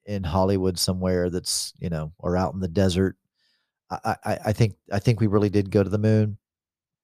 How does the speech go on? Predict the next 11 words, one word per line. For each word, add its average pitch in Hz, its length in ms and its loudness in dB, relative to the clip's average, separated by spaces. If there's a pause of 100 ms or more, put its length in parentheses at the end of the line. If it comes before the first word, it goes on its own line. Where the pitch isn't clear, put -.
(840)
Would 110 180 4
I 107 120 6
be 101 140 4
shocked 107 440 4
if 101 120 2
it 113 100 -4
was 92 140 0
revealed 101 360 2
that 98 120 -2
we 98 80 0
didn't? 110 400 -4